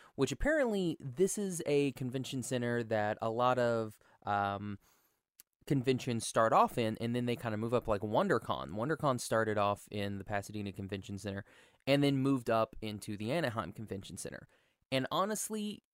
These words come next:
give it about maybe five, ten ye-, excuse me, give it maybe five, ten years, I can totally see Lightbox moving on to a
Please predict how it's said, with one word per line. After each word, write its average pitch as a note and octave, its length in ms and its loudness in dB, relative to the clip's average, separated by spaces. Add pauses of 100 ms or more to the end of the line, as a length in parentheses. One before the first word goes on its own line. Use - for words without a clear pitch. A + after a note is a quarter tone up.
(280)
give C3+ 220 4
it D3 100 2
about A#2+ 320 2
maybe A2 240 -6
five, A#2 960 0
ten B2+ 400 -4
ye-, B2+ 240 -4 (500)
excuse - 240 -4
me, G#2+ 140 -4 (380)
give D3+ 100 2
it D3+ 80 2
maybe A#2+ 300 2
five, C3 760 2 (160)
ten B2+ 360 -4
years, C#3+ 600 -4 (480)
I D3+ 220 -2
can E3 480 -2
totally C#3 560 0
see A#2+ 300 -2
Lightbox G#2 720 0
moving G#2+ 420 -4
on G2+ 280 -6
to G#2+ 260 -10
a G2 240 -4